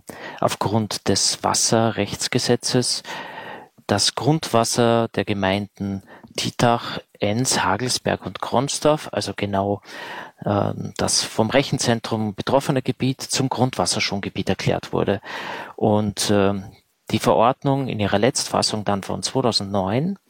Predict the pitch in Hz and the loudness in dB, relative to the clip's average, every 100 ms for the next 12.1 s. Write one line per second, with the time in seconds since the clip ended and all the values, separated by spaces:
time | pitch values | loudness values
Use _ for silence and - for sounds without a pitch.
0 | - - - - - - _ - 131 113 | -12 -10 -12 -12 -16 -18 _ 0 4 4
1 | 101 147 156 - 131 117 113 - - 139 | 4 4 0 0 0 0 -2 -8 0 0
2 | 175 - 104 110 - 107 101 95 127 120 | 2 2 2 0 -2 -2 0 0 2 0
3 | 107 90 110 147 - 113 113 - 117 131 | 0 0 2 2 2 0 0 -2 -2 0
4 | 101 95 113 104 - - 104 110 95 123 | 0 0 -2 -4 -6 -4 -2 0 2 0
5 | - 92 90 98 92 92 90 95 _ - | -2 -2 -2 -4 -2 -2 -2 -6 _ -12
6 | - - - - - - _ - 104 - | -12 -12 -16 -20 -20 -20 _ -8 -4 0
7 | - 90 117 123 104 - 92 104 - 113 | 2 2 4 4 4 0 -2 -2 0 0
8 | 110 - 107 107 104 - - - - - | 0 0 0 0 -2 -6 -10 -20 -20 -18
9 | - _ _ _ - - - - 107 - | -18 _ _ _ -20 -20 -18 -4 0 2
10 | 110 120 120 113 - 92 90 123 113 - | 4 2 2 -2 0 -2 0 -2 -2 0
11 | 113 - - 95 - - 101 - 98 90 | 0 0 -2 -2 -2 -6 -6 -4 -4 -6